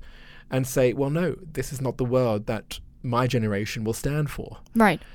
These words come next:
Speaker 1: People who are Generation X, which is my gen-, we're stuck in between the boomers
Speaker 2: Right, right.
Speaker 1: and you millennial types.
Speaker 2: <laughs>
Speaker 1: We look more towards you. We're like,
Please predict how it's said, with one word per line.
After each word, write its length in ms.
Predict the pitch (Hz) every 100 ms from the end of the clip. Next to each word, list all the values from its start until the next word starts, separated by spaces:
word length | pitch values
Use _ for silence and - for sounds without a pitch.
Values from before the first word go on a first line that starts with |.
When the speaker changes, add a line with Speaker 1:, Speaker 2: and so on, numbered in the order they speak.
| - -
Speaker 1:
People 300 | 160 160 127
who 160 | 147
are 140 | 131 127 -
Generation 760 | 131 135 131 127 120 127 113 113 -
X, 480 | 123 - - - -
which 160 | 120
is 100 | 120 123
my 200 | 131 143
gen-, 180 | 127
we're 180 | 120 160
stuck 300 | 156 160 151
in 60 | 131
between 540 | 120 - 131 113 113 -
the 140 | 131 117
boomers 540 | 127 131 110 101 -
Speaker 2:
Right, 320 | 220 208 190 196
right. 260 | 202 180 190
Speaker 1:
and 280 | 131 123 120 -
you 280 | 135 135 135 -
millennial 480 | 131 131 143 131 117
types. 380 | - 113 117 220
Speaker 2:
<laughs> 120 | - - - - - - - - 160
Speaker 1:
We 360 | 160 233 247
look 260 | 202 196 185
more 240 | 175 180
towards 460 | 185 180 170 160 156
you. 280 | 165 185 113
We're 120 | 131
like, 260 | 139 143